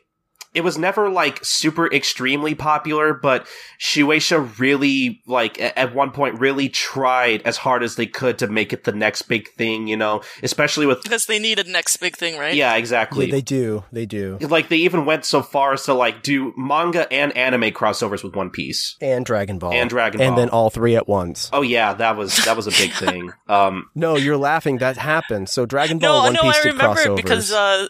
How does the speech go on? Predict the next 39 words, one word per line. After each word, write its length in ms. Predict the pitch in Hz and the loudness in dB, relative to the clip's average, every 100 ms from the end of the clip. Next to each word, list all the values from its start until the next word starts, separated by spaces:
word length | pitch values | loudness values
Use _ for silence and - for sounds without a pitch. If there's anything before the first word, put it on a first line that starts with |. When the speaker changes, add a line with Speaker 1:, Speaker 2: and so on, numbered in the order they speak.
| - | -4
Speaker 2:
s-, 100 | - | -4
the 80 | 220 | -2
Sket 360 | - 240 208 | -2 -2 -2
Dance 280 | 190 196 - | 0 0 0
Gintama 720 | - 185 180 180 180 165 160 | -2 -2 0 0 0 -2 -2
crossover. 680 | - 156 143 180 165 160 160 - - - | 0 0 2 -2 -4 -8 -10 -12 -14 -2
They 60 | |
were 80 | 185 | 0
like, 160 | 185 190 | 2 2
"Why 140 | 247 | 0
can't 160 | 294 214 | 0 -2
we 100 | 233 | 0
have 160 | 226 180 | 0 -2
a 60 | |
cool 280 | - 220 196 | -6 -4 -4
crossover 520 | - 160 156 170 160 | 0 0 0 -4 -6
like 160 | 165 160 | -10 -2
they 180 | 196 180 | -2 -2
did?" 180 | 165 - 247 285 | -4 -2 0 0
Speaker 1:
<laughs> 220 | 277 247 | -2 -4
Yeah, 160 | 214 196 | -2 0
that 200 | 185 196 | 0 -2
was 120 | 180 | 0
actually 360 | 180 180 190 | -2 -2 -4
a 20 | 185 | -4
joke 340 | - 175 202 | 0 -2 0
they 140 | - 113 | 0 2
made. 200 | 117 117 | 2 2
I 40 | |
remember 420 | 135 156 160 151 101 | 2 0 -2 -4 -4
that. 340 | 90 92 - - - - - - - | -2 -2 -2 -10 -14 -14 -14 -14 -2
Um, 420 | 143 135 123 98 - _ - _ - | 2 2 2 -2 -8 _ -20 _ -2
but 140 | 143 | 0
yeah, 160 | 143 131 | 2 2
so 600 | - - 147 135 123 - - | 0 0 2 4 2 -2 -2
Gintama 400 | 139 165 165 170 | -2 2 2 2
has 200 | 143 110 | 0 0
more 260 | 127 151 | 0 2
copies 680 | 165 147 135 139 127 120 | 2 0 0 0 -2 -2